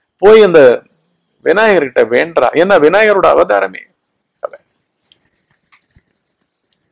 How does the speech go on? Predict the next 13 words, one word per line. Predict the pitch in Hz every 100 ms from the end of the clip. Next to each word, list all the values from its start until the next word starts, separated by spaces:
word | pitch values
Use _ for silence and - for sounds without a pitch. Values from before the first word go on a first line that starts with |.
| _ _
கணபதி | 120 151 170 143 139 190 175 _ _ _ _ _ _
விநாயகன், | 113 127 160 139 139 170 175 156 123 - _ _ _ _ _ _ _
நாயக்கன்னா | 131 170 165 160 170 190
hero, | - 180 170 - _ _ _ _ _ _ _ _ _ _ _ _ _
Specially | - - 147 - 196 196 196 190 - -
special | - 143 139 185 196 202 180 175 160 151
hero | 147 143 120
over. | 107 - _ _ _
Yare? | 127 135 151 -
விநாயகன்னா | 139 147 143 127 117 113 113 - _ _ _ _
Special | - - 156 165 185
hero. | 156 135 113 -
Yenna | 123 151 185